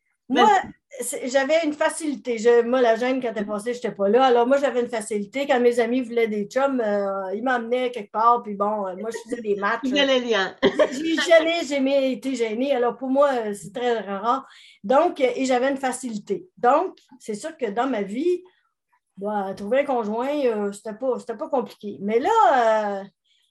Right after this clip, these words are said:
Speaker 1: j'ai, j'ai soixante, j'ai soixante-dix, soixante et onze. Euh, là, je suis toute seule pour t-, la première fois de ma vie.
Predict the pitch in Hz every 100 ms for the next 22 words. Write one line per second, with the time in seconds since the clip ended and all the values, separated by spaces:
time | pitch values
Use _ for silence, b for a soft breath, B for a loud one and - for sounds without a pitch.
0 | _ _ _ _ _ - 202 254 247 220
1 | 233 208 262 294 285 262 - 208 202 220
2 | 214 208 240 226 247 226 202 262 349 403
3 | - 214 220 202 202 208 240 381 427 381
4 | 262 - _ _ _ - 220 220 220 226
5 | 277 285 254 208 240 - 285 294 285 240
6 | 233 220 196 233 247 233 240 226 214 196
7 | 190 233 330